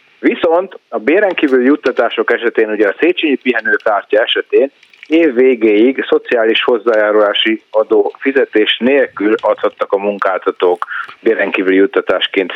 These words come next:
szép kártyát, ami azt jelentette, hogy tizenöt százalék adót kellett fizetniük. Így most, hogyha ez a szabály, és a jelenlegi tudásunk szerint a külön rendeletben és törvényben lévő szabály,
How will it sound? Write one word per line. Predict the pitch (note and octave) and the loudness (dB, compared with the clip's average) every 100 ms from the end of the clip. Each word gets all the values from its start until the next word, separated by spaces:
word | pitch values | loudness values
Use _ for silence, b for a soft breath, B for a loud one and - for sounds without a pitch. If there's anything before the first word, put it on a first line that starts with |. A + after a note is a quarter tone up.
| - | -2
szép | G2+ F2+ | -2 -2
kártyát, | - E2+ E2 G2+ A#2+ D#3+ B B B _ | -4 -4 -4 -2 -2 -4 B B B _
ami | A2+ C3+ | -2 0
azt | B2 | 0
jelentette, | G#2 G2+ G#2+ G#2 | -4 -2 -2 -2
hogy | - | -2
tizenöt | A2+ G2 F#2 F#2+ - | -4 -2 -2 -2 -2
százalék | F#2+ F#2 F#2+ F2+ E2+ | -2 0 0 0 0
adót | F#2 F2+ F2 | 0 2 0
kellett | - F2 E2 | 0 -2 -2
fizetniük. | - A2 B2 - C3 C#3 - _ _ _ | -4 -2 -2 0 0 0 -6 _ _ _
Így | D3+ G3+ F3+ | 0 0 0
most, | D#3 E3+ - | 0 0 0
hogyha | D#3 C#3 - A#2+ | -2 -2 0 0
ez | A#2 A#2 | 0 -2
a | - | -2
szabály, | C#3 B2+ B2+ - | -2 -2 -2 -2
és | B2+ | -2
a | B2 A2+ - | 0 0 0
jelenlegi | A#2+ A#2 A2+ G2+ | 2 2 0 -2
tudásunk | B2 A2 G#2 A2 G2 | -2 -2 -2 -6 -6
szerint | A2+ A2 G#2 - | -2 -2 -2 -2
a | G2+ G2 F#2+ - | -2 0 0 -2
külön | A2+ A2 G2 | 0 2 2
rendeletben | G2+ G2 G2 F#2+ F2+ F#2+ | -2 -2 -2 -2 -2 -2
és | G2 - - _ _ - | -2 -4 -8 _ _ -4
törvényben | G2+ G2+ F#2+ F#2+ F2+ | -2 -2 -2 0 0
lévő | F#2 F2+ F2+ | 2 0 -2
szabály, | G#2+ F2+ E2+ A2+ | -2 -2 -2 -2